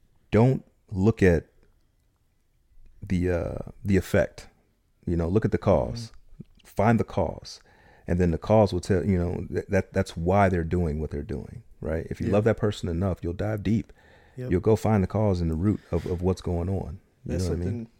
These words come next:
Speaker 2: we've talked about a good bit is like, uh, like, when's, when's the last time you,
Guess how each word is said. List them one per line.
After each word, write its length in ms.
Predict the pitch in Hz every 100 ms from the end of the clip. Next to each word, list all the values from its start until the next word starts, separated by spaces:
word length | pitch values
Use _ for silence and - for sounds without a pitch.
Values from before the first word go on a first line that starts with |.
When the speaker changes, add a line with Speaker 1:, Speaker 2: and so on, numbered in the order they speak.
| -
Speaker 2:
we've 260 | - 131 151
talked 280 | 139 113 -
about 320 | 117 110 101
a 60 | 113
good 260 | 117 123
bit 180 | 113 101
is 200 | 104 -
like, 260 | - - -
uh, 280 | 117 120 135 - - - - - -
like, 140 | 104
when's, 220 | 107 127 120
when's 240 | 127 127
the 60 | 123
last 300 | 123 123 -
time 280 | 123 127
you, 380 | 120 117 117 113